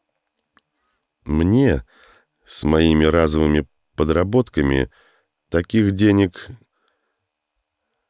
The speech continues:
и за год не заработать. Я знаю, Карл,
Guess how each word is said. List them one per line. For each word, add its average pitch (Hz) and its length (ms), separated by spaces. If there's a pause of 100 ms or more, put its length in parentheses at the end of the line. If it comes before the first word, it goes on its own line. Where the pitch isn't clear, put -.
и 95 80
за 98 200
год 80 260
не 101 120
заработать. 101 800 (720)
Я 101 260
знаю, 101 500
Карл, 92 480